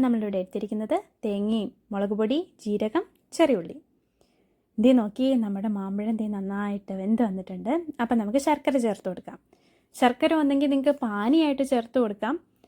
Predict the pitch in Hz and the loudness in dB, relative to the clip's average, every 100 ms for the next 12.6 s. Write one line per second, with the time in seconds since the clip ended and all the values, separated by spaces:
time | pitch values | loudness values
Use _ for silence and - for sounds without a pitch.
0 | _ _ - 220 269 269 262 311 - 262 | _ _ 0 4 4 2 0 -2 -4 -4
1 | 233 233 233 226 208 240 220 196 330 - | -4 -2 -2 -2 -2 -4 -4 -2 -2 -2
2 | _ _ _ _ 233 214 214 208 262 _ | _ _ _ _ -8 -4 -4 -4 -10 _
3 | _ _ _ - 240 233 214 208 208 214 | _ _ _ -2 0 2 0 -2 -2 -2
4 | 208 381 _ _ _ - 233 - - 370 | 0 -2 _ _ _ -4 -4 -4 -2 -2
5 | - - 233 233 240 240 233 233 254 269 | -4 -4 0 2 2 2 0 0 0 0
6 | 247 196 208 202 202 196 185 - 247 247 | -2 -2 -4 -4 -4 -6 -6 -6 -4 -2
7 | 247 233 254 254 _ _ - 226 233 208 | -2 0 -2 -2 _ _ -2 2 2 2
8 | 214 220 220 226 240 240 226 220 - 220 | 0 -2 -2 -2 -2 -2 -2 -4 -2 -4
9 | 226 233 233 214 - 233 220 220 220 - | -2 -2 -2 -2 0 0 0 -2 -4 -4
10 | 226 311 - _ _ _ - 220 226 233 | -4 -4 -8 _ _ _ -8 0 2 2
11 | 226 254 302 - _ _ - 247 - 294 | 2 0 0 -6 _ _ -8 -6 0 2
12 | 254 202 202 185 165 | 4 2 -4 -6 -8